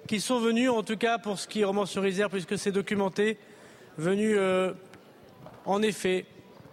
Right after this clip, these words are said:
comme vous l'avez, euh, très bien dit, des mots aussi difficiles, taper des Noirs, taper des Arabes, pour mettre, euh, fin à ce qu'ils pensent être, euh, au grand remplacement,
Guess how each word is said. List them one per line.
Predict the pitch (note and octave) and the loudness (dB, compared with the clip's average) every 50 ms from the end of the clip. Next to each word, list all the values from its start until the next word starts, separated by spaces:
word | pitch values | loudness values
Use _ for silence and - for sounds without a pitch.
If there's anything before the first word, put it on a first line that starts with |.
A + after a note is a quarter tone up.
| - - - - - | -20 -20 -20 -12 -4
comme | - F3+ F3 | -2 0 0
vous | F#3 F#3+ | 2 2
l'avez, | F#3 F3+ F3 F#3 F#3 F3+ E3+ | 2 2 2 2 2 2 2
euh, | D#3+ D3+ D3 D3 D3 | 2 2 0 0 -2
très | C#3+ - - G3 G3+ | -4 -4 -4 -4 0
bien | F#3+ G3 F#3+ F3+ | 0 0 0 0
dit, | F3+ A3 G3 | 0 -2 0
des | F#3 F3+ | 0 0
mots | F3 F3 | 0 0
aussi | F3 - - D#3+ | -2 -2 -4 -6
difficiles, | F3+ E3+ - E3+ D#3 C3 E3+ F#3+ G#3+ F#3+ D#3 C3 - - - - - - - - - - - | -8 -6 -6 -4 -4 -2 -2 0 0 0 -2 -2 -6 -10 -20 -20 -20 -20 -20 -20 -20 -12 -6
taper | - F#3 E3+ - F#3+ F#3+ G3 G3 F#3+ | -4 -4 -2 0 0 2 2 2 2
des | F3 F3+ | 2 0
Noirs, | F3 F3 F3+ F3 F3+ F#3 E3+ C#3+ | 0 0 0 2 0 0 -2 -2
taper | - F3+ - - F3+ F#3 | -4 -4 -2 -2 -2 0
des | E3+ F3 D#3 D#3+ | 0 0 0 0
Arabes, | D#3 D3 D#3 E3 E3+ E3+ C#3 A#2+ - - - - - - - - - - - | 0 0 0 0 0 -2 -4 -4 -8 -14 -20 -20 -20 -20 -20 -20 -20 -10 -4
pour | - E3+ E3+ E3+ | 0 0 2 2
mettre, | F3+ F#3+ - - - F3 | 2 0 -2 -2 -2 0
euh, | F3+ F3 F3 F3 F3 E3 D3 | 2 2 4 2 2 0 -2
fin | - - G#3+ A3 A3+ G#3+ - - | -4 -2 0 0 0 -2 -4 -4
à | - F3+ F#3 | -4 -4 -4
ce | E3+ - G#3+ | -2 -2 -4
qu'ils | G3+ - G#3+ G#3 | -4 -2 -4 -4
pensent | D#3 - G3+ G#3 G3+ D#3+ - | -2 0 0 0 0 0 0
être, | G#3+ G#3 - - - | -2 -2 -4 -4 -2
euh, | F#3+ F#3 F3+ F3+ E3 - - - - - - - - - - - - - - - - - C3+ | 0 2 2 0 0 -2 -6 -12 -14 -14 -18 -20 -20 -20 -20 -20 -20 -20 -20 -18 -14 -8 -2
au | E3 F3+ F3 | 0 0 2
grand | F#3+ G#3+ G#3 | 4 4 4
remplacement, | G3+ G3 G3+ G3 F3 - - F#3 D#3 C3+ | 2 2 0 -2 -2 -2 -2 -4 -4 -4